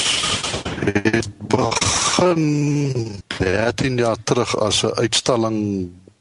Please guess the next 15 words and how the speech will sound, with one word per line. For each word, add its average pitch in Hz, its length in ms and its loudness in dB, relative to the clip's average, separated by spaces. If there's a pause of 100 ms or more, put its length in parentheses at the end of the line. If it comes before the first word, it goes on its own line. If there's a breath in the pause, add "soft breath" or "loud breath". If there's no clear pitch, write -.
(260)
gemik 95 640 0
op 110 200 -2 (720 loud breath)
amateur 113 520 2
teleskoopmakery, 123 1200 2 (420 loud breath)
maar 95 140 -2
dit 92 180 0
het 117 120 2
nou 120 160 0
intussen 120 420 2
tyd 113 220 2
heeltemal 120 480 4
ontaard 110 640 0
in 101 180 0
'n 92 180 0
totale 120 540 4